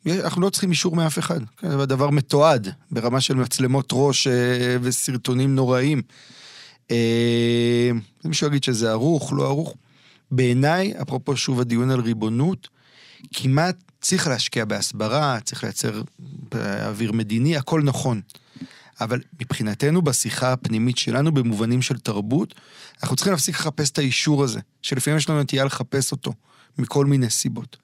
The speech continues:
זה ברמה של ה-, בעיניי, ברמה של האנינות, איזו דחייה כזאת, כן, כרגע מה-, מהמון המון אנרגיה ב-,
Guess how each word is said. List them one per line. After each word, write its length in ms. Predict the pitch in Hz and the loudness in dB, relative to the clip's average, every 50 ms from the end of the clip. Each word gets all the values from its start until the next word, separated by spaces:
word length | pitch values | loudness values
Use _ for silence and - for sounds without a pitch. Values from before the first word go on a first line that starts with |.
| _ - - | _ -8 -4
זה 120 | 156 175 | -2 0
ברמה 320 | 170 170 156 151 151 147 | 2 2 2 2 0 0
של 240 | 135 - - 147 135 | 0 0 0 0 -2
ה-, 100 | 131 - | -2 0
בעיניי, 500 | 131 120 120 120 127 143 151 151 147 143 143 - _ - - - _ _ _ _ _ | 0 0 0 2 2 4 4 2 2 0 -4 -8 _ -20 -20 -20 _ _ _ _ _
ברמה 240 | - 135 143 156 160 | -2 0 2 2 2
של 180 | 147 - 165 156 | 0 0 2 2
האנינות, 440 | 147 139 139 143 151 156 156 135 139 | 2 4 4 2 2 2 0 0 0
איזו 180 | 127 113 127 | -2 -2 -2
דחייה 500 | 127 117 123 - - - 143 165 185 190 | -2 -2 -6 -6 -4 -2 0 0 0 0
כזאת, 380 | 147 - - 117 117 123 - - 143 | 0 -2 -4 -2 -4 -4 -6 -8 -8
כן, 180 | - 139 135 | -6 -6 -6
כרגע 360 | - - 127 127 135 135 143 | -4 -4 -4 -4 -2 0 0
מה-, 400 | 139 139 131 127 123 123 127 127 123 135 - _ _ _ - - - _ - - | 2 2 2 2 0 0 0 -2 -2 -4 -10 _ _ _ -20 -20 -20 _ -12 -2
מהמון 420 | - 135 135 123 127 135 151 156 156 | 0 2 4 4 4 4 4 4 4
המון 240 | 147 143 143 147 147 | 4 4 4 4 4
אנרגיה 520 | 139 139 143 147 151 139 143 139 139 139 127 | 4 4 4 4 2 2 2 2 2 2 2
ב-, 300 | 127 127 127 131 131 | 2 2 4 2 2